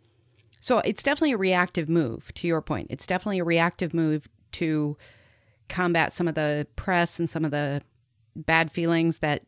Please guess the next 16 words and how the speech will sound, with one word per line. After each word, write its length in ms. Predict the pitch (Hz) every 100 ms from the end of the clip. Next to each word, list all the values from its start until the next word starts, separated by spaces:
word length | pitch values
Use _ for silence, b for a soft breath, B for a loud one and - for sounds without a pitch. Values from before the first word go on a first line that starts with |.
| _ -
came 240 | 170 165 -
out 220 | 156 -
of 180 | 147 147
how 220 | - 156
these 200 | 151 147
things 200 | 165 151
were 120 | -
handled. 520 | 139 196 180 - - - b b b b b -
But 140 | 190 -
I 120 | 180
don't 240 | 233 262
think 200 | 254 202
it's 140 | 190 185
necessarily 800 | 170 - 180 165 156 147 143 139 _ _ _ _ _ _ -
a 100 | 160
signal 640 | - 202 170 147 131 175